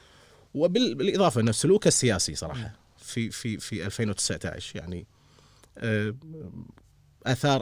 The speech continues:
Speaker 1: أيضا تساؤلات عدد كبير من المراقبين. يعني مثلا أنت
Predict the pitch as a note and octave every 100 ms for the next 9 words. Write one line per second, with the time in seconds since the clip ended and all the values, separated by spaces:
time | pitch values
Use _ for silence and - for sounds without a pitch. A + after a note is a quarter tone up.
0 | - D3+ D#3 A#2+ G2 D#2+ D#2+ - G#3 A#2+
1 | G#2 A2+ E2+ G#2 G2+ - - - G#2+ F#2
2 | - - G#2 G2+ B2 G2 E2 D2+ D2 -
3 | - - - D#2+ E2+ F2+ F#2+ F#2 F2+ -
4 | _ _ _ _ _ _ _ - G#2+ -
5 | F#2+ F2+